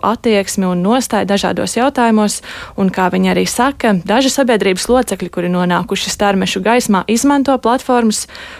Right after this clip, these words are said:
kurā var gūt plašu publicitāti un demonstrē savu nostāju kādā konkrētā jautājumā. Un šis arī ir jaunās aktrises Meļķes gadījums uz Lielā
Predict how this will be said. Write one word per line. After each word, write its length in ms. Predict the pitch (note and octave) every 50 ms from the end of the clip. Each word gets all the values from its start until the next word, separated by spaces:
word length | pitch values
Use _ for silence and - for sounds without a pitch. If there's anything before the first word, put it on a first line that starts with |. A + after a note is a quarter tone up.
| - -
kurā 220 | A#3+ A#3+ A#3 G#3+ G#3
var 240 | G3 A3 A#3+ B3 G#3+
gūt 220 | A3+ A3 - - -
plašu 320 | G#3+ A3 A#3+ - - A3
publicitāti 800 | - A#3+ B3 G#3+ A3 G#3+ - - G#3+ - A3 G3+ F#3+ G3 - G#3
un 80 | G3+ G3
demonstrē 560 | G3 G3+ G#3 G3+ F#3+ F#3 - - F#3 F#3 F3+
savu 240 | - - G3+ F#3+ G3
nostāju 480 | A3 B3+ C4+ A#3+ - A3 F#3+ F#3 -
kādā 240 | - F3+ F3+ F3+ F#3+
konkrētā 560 | - G3 F#3+ F#3+ F#3 F3+ - - - - -
jautājumā. 640 | G3+ F#3+ F#3+ G3 - G3 F3+ F#3 F#3 F#3 F#3 F3+ F3 - - - - - - - -
Un 160 | G#3+ G#3+ G#3+
šis 220 | - C#4+ D4 - -
arī 200 | D4+ C#4+ C4 A#3
ir 80 | G3 G3+
jaunās 400 | F#3+ G3+ G#3 F#3+ F#3+ F#3+ - -
aktrises 540 | - C4+ C4+ - C4+ B3 - - G3+ - -
Meļķes 380 | F#3+ F#3 F#3+ F#3 - G3 F3+ -
gadījums 480 | - B3+ C4 B3+ C4+ B3 G#3+ G3 F#3 - -
uz 80 | A#3+ -
Lielā 240 | G#3+ A3 A3 G3+